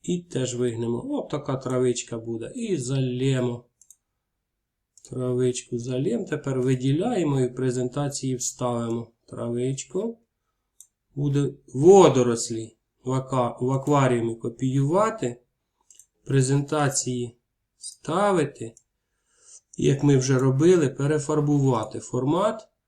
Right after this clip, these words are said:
перефарбувати і встановити прозорий колір по білому. Раз. Можемо ще раз вставити.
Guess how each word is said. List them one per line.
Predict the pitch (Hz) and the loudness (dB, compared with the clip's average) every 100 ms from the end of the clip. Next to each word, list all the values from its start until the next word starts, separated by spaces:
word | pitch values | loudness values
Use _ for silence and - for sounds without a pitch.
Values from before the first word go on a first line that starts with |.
| _ | _
перефарбувати | - 131 131 - 127 127 135 139 180 196 131 | -8 -4 -4 -4 -4 0 2 2 0 0 -4
і | 113 120 | -6 -6
встановити | - 127 131 147 180 160 | -8 -4 -2 0 -2 -4
прозорий | - 131 127 143 139 | -4 -4 -2 0 0
колір | 135 - 113 110 | -2 -6 -6 -6
по | - 123 | -6 -4
білому. | 123 120 113 113 - _ _ _ _ _ | 0 0 0 -6 -12 _ _ _ _ _
Раз. | 127 135 135 131 117 - - _ _ _ - | -4 2 4 4 0 -4 -12 _ _ _ -6
Можемо | 160 170 151 135 | -2 0 0 -2
ще | - 135 127 | -2 0 0
раз | 120 - - _ _ | 0 -4 -12 _ _
вставити. | - - - 123 127 127 123 120 - 120 | -18 -16 -10 -4 0 0 0 -4 -6 -8